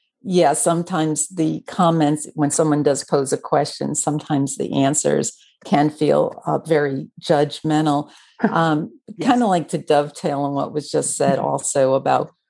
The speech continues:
Speaker 1: what, what is out there and how you ask questions. You may make up, let's say again on Facebook, maybe make up another name for yourself out there. And then when you go ahead and pose a question, that you go ahead and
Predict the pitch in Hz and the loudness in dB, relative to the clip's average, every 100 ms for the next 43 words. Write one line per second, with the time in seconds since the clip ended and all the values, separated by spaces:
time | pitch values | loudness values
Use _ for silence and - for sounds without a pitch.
0 | _ _ - - 151 135 - _ - 165 | _ _ -14 -2 0 0 -6 _ -2 2
1 | 156 147 135 - 160 147 - 175 147 143 | 2 2 -2 -2 2 2 2 0 2 2
2 | 135 143 - 156 151 147 143 143 - - | 0 -4 -2 -2 0 -2 -2 -2 -6 0
3 | 151 151 - 143 139 - 165 160 165 170 | 0 0 -6 -6 -8 -4 -2 0 2 4
4 | 170 156 147 151 139 135 _ _ _ - | 4 2 2 2 0 0 _ _ _ -6
5 | 160 - 127 131 135 131 135 - 131 135 | -2 2 2 2 0 0 -2 -2 -4 -4
6 | - 139 - _ _ _ _ - 160 151 | -4 -4 -4 _ _ _ _ 2 2 4
7 | 151 147 135 139 - 139 131 127 127 127 | 2 2 2 -2 2 2 2 2 0 -2
8 | 131 135 135 135 139 - 127 135 - - | -4 -6 -6 -4 -4 -2 -2 -2 -4 -4
9 | 139 135 - 131 120 135 - _ _ - | -2 -2 0 0 0 -2 -4 _ _ 0
10 | 156 156 151 147 147 160 151 139 143 139 | 2 4 4 4 2 0 2 2 2 2
11 | 139 139 135 - 135 131 131 131 - - | 2 0 -4 -2 -6 -2 0 0 -2 -10
12 | - - 135 139 - 139 127 131 - _ | -4 0 2 0 -4 -2 0 -2 -4 _
13 | _ - 156 139 - 147 127 139 135 135 | _ -10 0 0 2 -2 2 2 2 -2
14 | 160 135 135 127 - 135 131 127 123 | -2 0 0 -2 -4 -4 -2 -2 -4